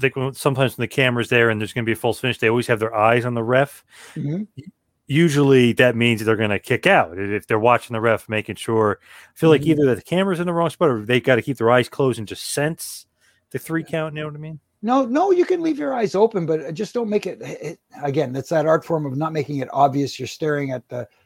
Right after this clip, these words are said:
Speaker 2: the ref.
Speaker 1: Right.
Speaker 2: You know what I mean? And i-, if it's really close, let me, I, I've done it before in the past where,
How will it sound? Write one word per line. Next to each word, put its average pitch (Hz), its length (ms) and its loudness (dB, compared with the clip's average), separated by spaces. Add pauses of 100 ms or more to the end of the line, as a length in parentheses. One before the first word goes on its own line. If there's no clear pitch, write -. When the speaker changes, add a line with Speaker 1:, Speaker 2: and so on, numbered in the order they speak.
(100)
Speaker 2:
the 139 80 -6
ref. 131 240 -2
Speaker 1:
Right. 95 340 -6
Speaker 2:
You 135 180 -4
know 147 100 2
what 143 120 2
I 139 40 -2
mean? 151 240 -2 (380)
And 170 380 2 (640)
i-, 185 240 4
if 185 180 0
it's 175 160 4
really 220 360 6
close, 180 560 2
let 180 180 -2
me, 180 80 -10 (800)
I, 139 100 -10 (120)
I've 170 320 0
done 196 160 4
it 202 80 0
before 185 320 0
in 185 60 -2
the 180 80 -2
past 208 380 -2
where, 151 320 -4